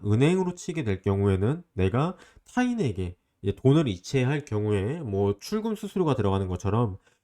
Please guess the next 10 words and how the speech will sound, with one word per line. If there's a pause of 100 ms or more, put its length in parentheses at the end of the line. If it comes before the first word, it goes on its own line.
(120)
이제
이
암호화폐
가상
생태계에서 (320)
어떠한
네트워크를
이용을
할
때